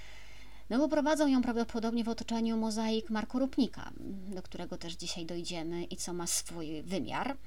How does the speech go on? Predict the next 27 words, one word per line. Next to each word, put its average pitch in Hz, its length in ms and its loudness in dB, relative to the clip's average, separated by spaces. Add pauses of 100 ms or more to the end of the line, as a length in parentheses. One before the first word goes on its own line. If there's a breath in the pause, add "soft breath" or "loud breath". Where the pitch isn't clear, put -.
(500 loud breath)
E, 196 260 0
prymas 262 600 2
w - 60 -8
katedrze 233 440 -2
gnieźnieńskiej 220 680 0
będzie 214 280 -2
prowadził 214 440 -2
drogę 214 280 0
krzyżową 214 580 -2
jutro, 208 720 0
e, 196 300 0
wieczorem, 285 800 2 (400 loud breath)
ale 247 220 4
podobne 240 520 2
modlitwy 226 500 0
będą 233 280 0
się 233 120 -4
też 202 120 -4
odbywały 214 540 0
w 208 60 -4
różnych 233 360 2
diecezjach 202 500 -2
i - 40 -6
parafiach. 196 480 -4
Oczywiście 220 500 -4
nie 220 160 2
są 214 300 0